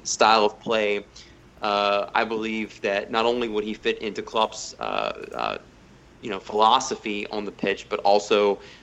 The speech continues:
would, uh, fit right into the L F C family because, you know, Klopp's gonna embrace him and, and have him come into the fold. So, um, this would sort of be,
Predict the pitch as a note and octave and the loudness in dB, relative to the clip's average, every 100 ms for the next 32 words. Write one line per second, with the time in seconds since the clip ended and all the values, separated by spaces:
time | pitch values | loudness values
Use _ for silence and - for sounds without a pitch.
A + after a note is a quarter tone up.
0 | - G#2+ G#2 G#2+ G2+ G2+ G2 - - F#2 | -18 -6 2 6 6 6 2 -4 -6 -2
1 | F#2 F#2 - - B2 A#2+ G#2+ G2+ G2+ G2 | -2 -4 -8 -4 -4 2 4 6 4 0
2 | - G2+ G2 F#2+ G2 - G#2 G#2+ G2+ F#2+ | -8 -6 -4 -2 -2 -4 -2 0 0 -2
3 | F#2+ F#2 G2+ F#2 - - - F#2 F#2+ - | -6 -2 0 0 -4 -12 -10 -8 -4 0
4 | F#2+ - G#2 F#2+ F#2+ G2+ G2 G2 F#2 G2 | 0 0 -6 -4 -4 -2 2 2 2 -4
5 | F#2+ F#2+ F2+ G2 G2 G2 F#2+ F#2+ F#2+ F#2 | -6 -8 -8 -10 -4 -6 -6 -6 -4 -2
6 | F2 F#2+ G#2+ F#2+ - G2 F#2+ - - - | -4 0 4 4 4 2 2 -2 -18 -18
7 | - - A2 G2+ G2+ G2 - - - - | -20 -2 4 4 4 -2 -16 -20 -12 -4
8 | A#2+ - B2+ A2+ B2 A2+ G#2 G#2+ G#2+ F2 | -4 -2 -6 -4 -4 -4 -4 -4 -4 -6